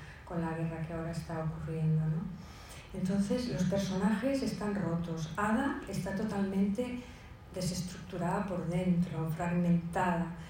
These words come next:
Serena también vive fragmentada. Bruno está destruido, ¿no? Perdido. Es un chico que no sabe qué hacer desde la muerte de su madre. Todo el mundo está como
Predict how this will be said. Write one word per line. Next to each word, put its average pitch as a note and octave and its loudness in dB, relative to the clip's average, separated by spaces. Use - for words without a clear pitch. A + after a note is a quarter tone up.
Serena G#3+ 6
también F#3 2
vive F3+ 4
fragmentada. D#3+ 0
Bruno G#3+ 2
está - -2
destruido, F#3+ 0
¿no? F#3 0
Perdido. F#3+ 0
Es F3+ -8
un G3+ -4
chico - -2
que F#3+ 0
no F#3 4
sabe F#3 4
qué F#3 2
hacer G3 4
desde F3+ -2
la E3+ 2
muerte F3 0
de F#3+ -2
su F3+ -4
madre. F3 2
Todo A3+ 6
el A#3+ 8
mundo A3+ 8
está G3+ 2
como F#3 4